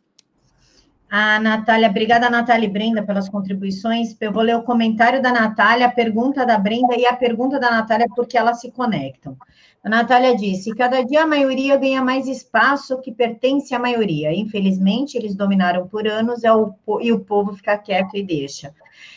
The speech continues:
E a Brenda pergunta, o Dória pode impedir a população de tomar o medicamento? Até onde eu sei, quem resolve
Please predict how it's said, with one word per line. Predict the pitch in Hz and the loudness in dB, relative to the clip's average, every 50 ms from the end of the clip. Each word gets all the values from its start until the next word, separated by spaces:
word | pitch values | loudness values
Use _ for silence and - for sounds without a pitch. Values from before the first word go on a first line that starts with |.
| _ _ - | _ _ 0
E | 247 262 | 4 6
a | 262 254 254 | 6 6 6
Brenda | 220 254 254 262 269 262 269 262 | 6 6 6 6 6 4 4 4
pergunta, | - 277 254 247 208 214 208 214 202 214 220 | 4 4 2 2 2 -2 -4 -4 -4 -4 -4
o | 220 | 0
Dória | 202 254 269 320 349 349 330 - | 2 4 4 6 6 4 4 4
pode | - 302 302 - 277 285 | 4 4 2 2 2 0
impedir | 277 247 - 240 202 202 180 160 185 233 262 254 | 0 0 0 0 -2 -2 -2 -4 -2 -2 0 0
a | 190 | 0
população | - 226 208 - 233 220 208 196 196 190 214 226 233 | 0 -2 -4 -2 -2 0 0 0 0 -2 -4 -4 -6
de | 226 - - | -6 -6 -6
tomar | 226 214 202 196 196 | -4 -2 0 2 2
o | 196 | 2
medicamento? | 190 185 - - - - 156 160 165 185 226 262 254 - 147 - - _ _ _ _ _ _ | 2 2 0 -2 -4 -4 -2 -2 0 0 0 0 -2 -2 -4 -6 -8 _ _ _ _ _ _
Até | - 185 202 196 190 240 247 | 0 2 2 2 2 2 2
onde | 254 269 262 233 233 | 4 4 2 2 2
eu | 220 208 | 0 -2
sei, | 202 196 - 254 269 277 262 - | -2 -2 2 2 4 4 2 0
quem | - 254 247 247 233 | -2 -2 0 0 0
resolve | 214 202 190 196 214 226 254 269 262 262 226 | 0 0 -2 0 0 2 2 2 2 0 -2